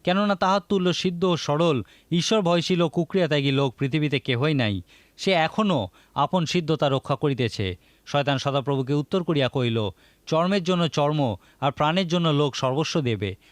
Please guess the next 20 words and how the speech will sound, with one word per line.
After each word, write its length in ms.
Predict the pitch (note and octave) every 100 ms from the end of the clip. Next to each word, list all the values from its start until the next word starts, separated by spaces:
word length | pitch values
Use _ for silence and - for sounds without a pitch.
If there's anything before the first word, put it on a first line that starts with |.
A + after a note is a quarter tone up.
| _ -
কিন্তু 200 | F3+ F#3+
তুমি 240 | G#3+ G#3+
একবার 260 | G3 F#3 D#3
হস্ত 240 | E3+ -
বিস্তার 380 | G3+ F#3+ - F3+
করিয়া 420 | E3 D3+ C#3 A2+ - - -
তার 180 | E3 F3
অস্থি 360 | F3+ - G#3
ও 40 | F3+
মাংস 320 | D#3+ E3+ G3+
স্পর্শ 380 | - D3 - C3+
করো, 360 | A2+ A2 G2 - - -
সে 160 | - E3
অবশ্য 540 | D#3 G3+ - A#2+ F#2 - _
তোমার 240 | - D3 C#3
সম্মুখেই 500 | - D#3+ F3 D#3+ C3
তোমাকে 320 | C#3 C3+ C3+
জলাঞ্জলি 480 | B2+ B2+ B2 A#2+ A2+
দেবে।" 340 | G#2+ G#2 F#2 - _ _ _
ঠিক 220 | - A#3+